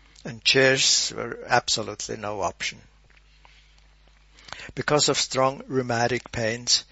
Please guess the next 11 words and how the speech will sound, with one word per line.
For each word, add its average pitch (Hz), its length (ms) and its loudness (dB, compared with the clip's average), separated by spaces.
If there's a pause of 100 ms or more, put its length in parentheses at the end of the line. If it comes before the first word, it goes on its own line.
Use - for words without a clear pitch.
(240)
he 135 80 -14
was 127 180 2
hardly 143 460 2
able 123 240 -2
to - 160 -8
sit - 260 0
still 120 280 2
for 107 180 -8
half 107 260 -4
an 117 140 -12
hour. 110 360 -10